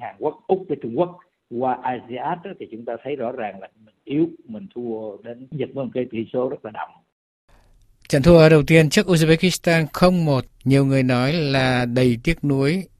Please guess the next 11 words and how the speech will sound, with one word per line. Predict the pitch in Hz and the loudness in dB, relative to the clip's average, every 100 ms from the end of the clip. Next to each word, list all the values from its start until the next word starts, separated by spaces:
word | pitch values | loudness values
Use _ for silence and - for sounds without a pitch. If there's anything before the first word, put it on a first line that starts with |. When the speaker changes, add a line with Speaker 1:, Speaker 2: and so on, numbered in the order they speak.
| _ - | _ -6
Speaker 2:
nhưng | 147 147 147 147 - _ | -2 0 0 -2 -6 _
với | 107 113 131 | -8 -2 0
thất | 147 185 | 0 0
bại | 143 127 | 0 0
này, | 123 120 117 101 107 | 0 -2 -4 -6 -2
hy | 147 | -2
vọng | 127 120 104 | 0 -4 -4
đi | 123 131 | -4 -4
xa | - 139 127 | -2 -2 0
hơn | 127 | -2
nữa | 127 123 | -2 -4